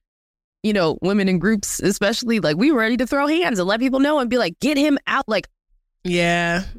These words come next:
Speaker 2: The language
Speaker 1: it's
Speaker 2: and the
Speaker 1: so
Speaker 2: temperature
Speaker 1: different.
Speaker 2: is so
Speaker 1: It's
Speaker 2: different
Speaker 1: so different.
Speaker 2: now.
Speaker 1: The moment
Speaker 2: Like,
Speaker 1: that somebody acts like really drunk and gross, like, security is ready to take them out. Otherwise, security would have just been like, "You're at a club. What do you expect?" Like, now they're like, "Instant, let's go."
Speaker 2: Yeah.
Speaker 1: In some
Speaker 2: They'd be
Speaker 1: places.
Speaker 2: like,
Speaker 1: Obviously,
Speaker 2: "What?"
Speaker 1: this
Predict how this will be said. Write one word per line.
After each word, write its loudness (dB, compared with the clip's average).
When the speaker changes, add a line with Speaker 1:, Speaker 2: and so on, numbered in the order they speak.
Speaker 2:
The 0
language 0
Speaker 1:
it's 0
Speaker 2:
and 0
the 2
Speaker 1:
so 4
Speaker 2:
temperature 2
Speaker 1:
different. 0
Speaker 2:
is -2
so 0
Speaker 1:
It's 0
Speaker 2:
different 2
Speaker 1:
so 0
different. 0
Speaker 2:
now. 0
Speaker 1:
The 2
moment 2
Speaker 2:
Like, 0
Speaker 1:
that -4
somebody -2
acts -4
like -2
really 2
drunk -2
and 0
gross, 0
like, 0
security 0
is -2
ready 0
to -2
take -2
them 2
out. 0
Otherwise, 0
security -2
would 2
have 0
just -2
been 0
like, 0
"You're 0
at -2
a -2
club. -2
What -2
do 0
you 0
expect?" -4
Like, -4
now -2
they're 0
like, -2
"Instant, -2
let's -2
go." 0
Speaker 2:
Yeah. 0
Speaker 1:
In 0
some 0
Speaker 2:
They'd 0
be 0
Speaker 1:
places. -2
Speaker 2:
like, -4
Speaker 1:
Obviously, 0
Speaker 2:
"What?" 2
Speaker 1:
this -2